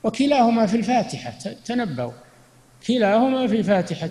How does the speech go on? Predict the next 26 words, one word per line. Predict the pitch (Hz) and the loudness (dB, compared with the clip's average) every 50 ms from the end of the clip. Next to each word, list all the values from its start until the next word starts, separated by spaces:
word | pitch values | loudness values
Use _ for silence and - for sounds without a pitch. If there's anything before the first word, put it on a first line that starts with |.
| - 165 | -6 -8
الكتاب | 156 - - 151 139 - 156 156 151 151 | -8 -6 -6 -8 -6 -4 -4 -4 -4 -4
التي | 156 175 190 170 165 180 180 | -4 -4 -4 -4 -4 -4 -4
نقرأها | 170 165 165 - 202 196 190 196 185 175 180 180 170 | -4 -6 -6 -8 -10 -6 -4 -2 -2 0 0 -2 -2
في | 180 202 | -4 -6
كل | 185 - - 233 226 175 | -6 -4 -4 -4 -2 -2
ركعة | 160 151 127 - - 139 131 120 | -2 -2 -4 -6 -6 -8 -8 -6
من | 123 131 123 | -4 -6 -6
صلاتنا، | 123 - 143 131 123 127 127 - - 147 185 - - - - - _ - _ _ - _ - - | -6 -6 -6 -6 -6 -6 -8 -8 -10 -10 -10 -10 -16 -20 -20 -20 _ -20 _ _ -20 _ -6 -4
أولها | 180 190 170 175 214 240 240 240 220 220 220 | 0 2 2 2 4 4 6 6 6 6 4
دعاء | 202 180 208 202 180 170 165 143 | 4 2 0 2 4 4 4 2
عبادة، | 143 156 147 151 147 147 139 147 143 | 0 -4 -2 -2 -2 -2 -2 -4 -6
ثناء | 131 - 202 208 214 202 190 175 170 170 156 | -4 0 0 0 0 0 -2 -4 -4 -6 -4
على | 135 143 170 170 156 | -4 -4 -2 -2 -2
الله | 156 147 147 135 135 | -2 -2 -4 -4 -6
سبحانه | 127 - - 156 139 - - 170 165 151 143 139 143 143 | -8 -10 -10 -12 -10 -4 -2 -2 -2 -2 -2 -4 -4 -4
وتعالى، | 143 139 139 - 127 127 147 180 220 269 311 - - - - - - - - _ - - | -4 -4 -6 -8 -8 -4 0 0 0 0 0 -6 -14 -20 -20 -20 -20 -20 -20 _ -14 -6
وآخرها | 320 240 254 233 202 185 - - 190 226 240 220 226 226 | -4 -2 0 2 2 2 0 0 -2 -2 0 0 0 -2
سؤال: | 226 - 269 - - 262 240 180 - - - - - _ - | -4 -4 -8 -6 -6 -6 -6 -6 -8 -10 -14 -18 -10 _ 2
"اهدنا | 208 202 165 156 139 160 156 151 143 | 4 4 4 4 2 0 0 0 -2
الصراط | - - - 156 151 160 170 196 196 - | -4 -6 -6 -6 -4 -2 -2 -2 -2 -4
المستقيم". | 165 147 147 170 170 - - 147 139 - - 170 139 | -4 -4 -4 -4 -6 -6 -8 -10 -10 -8 -8 -6 -4
هذا | 160 202 226 240 | -4 -4 -4 -4
سؤال. | - - 285 - 254 240 214 185 170 - - - - - - - - _ - _ _ _ - - - - - _ _ - 135 | -6 -6 -8 -6 -6 -6 -6 -6 -10 -14 -20 -20 -20 -20 -20 -20 -20 _ -20 _ _ _ -20 -20 -20 -20 -20 _ _ -6 -4
"إياك | 147 165 185 185 175 - 175 | -2 0 2 0 0 0 0
نعبد | 156 151 160 160 175 196 208 233 220 226 | 0 0 0 0 -2 -2 -4 -4 -2 -2
وإياك | 226 220 214 190 190 196 180 165 175 190 190 180 - 214 254 277 | 0 0 0 0 0 -2 0 0 0 0 0 0 -2 -4 -4 -4